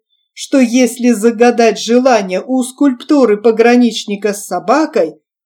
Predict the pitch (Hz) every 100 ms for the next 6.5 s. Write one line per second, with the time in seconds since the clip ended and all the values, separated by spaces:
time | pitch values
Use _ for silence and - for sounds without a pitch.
0 | _ 285 285 285 269 294 269 226 247 247
1 | 262 269 226 220 - - 262 226 196 214
2 | 294 349 - _ _ _ _ _ - 294
3 | 311 339 359 262 233 247 214 262 294 285
4 | 262 262 220 196 226 214 185 - - 160
5 | _ _ _ _ _ _ _ _ 247 285
6 | 302 311 294 254 247